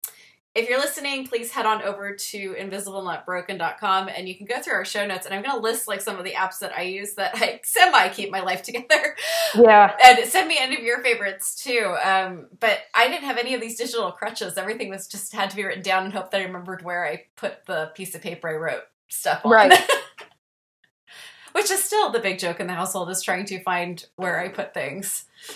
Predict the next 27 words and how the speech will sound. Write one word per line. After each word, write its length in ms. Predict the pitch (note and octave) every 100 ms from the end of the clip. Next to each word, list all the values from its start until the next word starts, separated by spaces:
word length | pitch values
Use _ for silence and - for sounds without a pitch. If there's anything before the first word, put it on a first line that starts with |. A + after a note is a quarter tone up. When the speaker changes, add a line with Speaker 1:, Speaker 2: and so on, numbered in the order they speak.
| -
Speaker 2:
Right, 320 | C#4 C4 G3 F#3+
exactly. 640 | B3 G3+ G#3 E3+ F#3+ F#3
I 140 | G3+ A3
mean, 180 | G#3+ G3+
I 180 | A3 G#3+
s-, 200 | G#3+ -
lose 440 | G#3 A#3+ A#3+ G#3 G#3+
my, 400 | G3 F#3 F3+ -
I 140 | C4 G#4+
can't 340 | - C4 G3+
find 180 | A3+ C4
my 140 | A3
phone 260 | F3 F3 E3
a 80 | E3
lot 180 | F3 F3
of 80 |
the 80 | E3
time 360 | - E3+ - -
Speaker 1:
<laughs> 80 | A#3+
Speaker 2:
just 160 | A#3+
because 240 | D4 C4+ B3
I 80 |
forget 340 | A#3 G#3+ F#3+ F#3+
where 160 | F#3
I 60 | D#3+
put 260 | - A3 F3
it. 180 | -